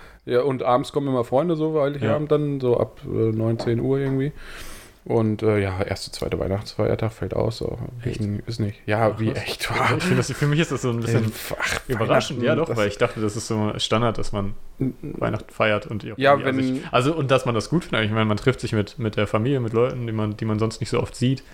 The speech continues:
Speaker 2: Das ist bei mir zumindest, dass man dann einmal auch, äh, Familienmitglieder,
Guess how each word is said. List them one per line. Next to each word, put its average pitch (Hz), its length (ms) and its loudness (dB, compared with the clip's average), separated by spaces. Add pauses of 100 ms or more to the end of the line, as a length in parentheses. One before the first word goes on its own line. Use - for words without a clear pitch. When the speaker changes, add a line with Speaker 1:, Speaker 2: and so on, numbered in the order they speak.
(120)
Speaker 2:
Das - 100 -8
ist 98 140 0
bei 107 120 2
mir 117 160 2
zumindest, 113 420 -2
dass - 100 -8
man 104 100 0
dann 101 140 2
einmal 104 260 2
auch, - 120 -4 (560)
äh, 101 320 2
Familienmitglieder, 113 920 0